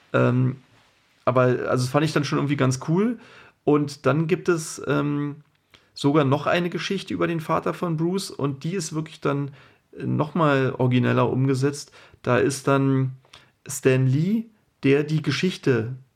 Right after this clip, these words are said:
äh, erzählt, der, also der auch gezeichnet wird und grafisch wieder in so einem achtziger Jahre Style und, ähm, d-, so ein Bruch wieder zu diesen super realistischen. Also wieder, also wirklich gra-, gerade irgendwie von den Zeichnungen und so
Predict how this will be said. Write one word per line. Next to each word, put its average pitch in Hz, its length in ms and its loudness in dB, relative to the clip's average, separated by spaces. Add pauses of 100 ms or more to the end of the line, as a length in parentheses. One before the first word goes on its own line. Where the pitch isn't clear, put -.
(120)
äh, 113 400 0
erzählt, 123 640 0 (340)
der, - 80 -2
also 117 160 -2
der 131 140 4
auch 147 140 -2
gezeichnet 160 580 -2
wird 147 240 0 (260)
und 123 300 0
grafisch 151 480 0
wieder 143 260 0
in 131 420 0
so 131 160 -2
einem 127 240 2 (240)
achtziger 131 600 0
Jahre 156 640 0
Style 160 560 0 (380)
und, 131 460 0
ähm, 123 560 2 (1000)
d-, - 360 -6
so 131 160 2
ein 127 100 4
Bruch 147 260 0
wieder 135 220 4
zu 131 100 -8
diesen 123 240 0
super 131 320 0
realistischen. 120 760 -2 (160)
Also 117 220 -4
wieder, 143 500 2
also 131 340 0
wirklich 135 340 -4
gra-, - 240 0
gerade 147 400 2
irgendwie 139 400 -2
von 135 160 0
den 131 100 2
Zeichnungen 147 380 0
und 127 100 -2
so 135 180 0